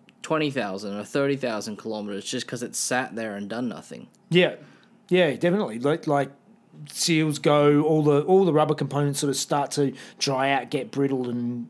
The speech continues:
Speaker 2: and, uh, yeah, it's, uh, I, I, I plan on using my cars, um, I will get, like, Harry will get a little bit of relief when, um, the Alfa Rari is, is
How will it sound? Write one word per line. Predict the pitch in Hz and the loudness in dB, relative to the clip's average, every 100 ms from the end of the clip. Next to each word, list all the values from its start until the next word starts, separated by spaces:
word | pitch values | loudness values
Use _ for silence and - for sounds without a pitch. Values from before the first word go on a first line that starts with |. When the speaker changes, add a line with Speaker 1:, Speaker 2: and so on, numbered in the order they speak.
| - - | -14 -12
Speaker 2:
and, | 127 120 120 127 | -8 -8 -6 -4
uh, | 120 117 - - - - | -6 -8 -18 -20 -20 -12
yeah, | 135 95 78 - | -10 -10 -12 -18
it's, | 196 - - | -12 -10 -10
uh, | 131 117 - _ - - - - | -10 -12 -16 _ -20 -20 -6 2
I, | 165 170 165 | 4 6 4
I, | 147 | 2
I | 196 165 | 0 2
plan | 170 185 165 | 4 4 6
on | 147 | 4
using | 147 165 147 151 | 4 4 4 2
my | 139 117 | 0 -2
cars, | - 110 98 139 - - - - - | -8 -8 -8 -12 -20 -20 -20 -6 2
um, | 151 135 131 120 - - - - | 4 4 0 -8 -14 -20 -20 -2
I | 180 185 | 2 4
will | 175 185 240 190 | 6 6 6 6
get, | 143 196 175 - - _ | 2 2 0 -6 -20 _
like, | 170 160 | -2 -2
Harry | - 214 190 | 2 4 4
will | 170 160 | 4 4
get | 156 147 | 2 4
a | |
little | 151 147 | 2 2
bit | 139 | 0
of | 120 131 | -2 -2
relief | 131 156 151 143 | 0 0 0 -4
when, | 131 131 127 123 120 - - - | -4 -4 -4 -8 -10 -18 -20 -8
um, | 139 135 131 127 123 120 117 | -4 -4 -4 -4 -4 -4 -6
the | 143 135 | -4 0
Alfa | 131 127 | 0 0
Rari | 135 135 139 135 123 | 0 2 2 2 -2
is, | 117 - - _ _ | -4 -8 -12 _ _
is | 139 127 117 110 - | -4 -4 -6 -8 -10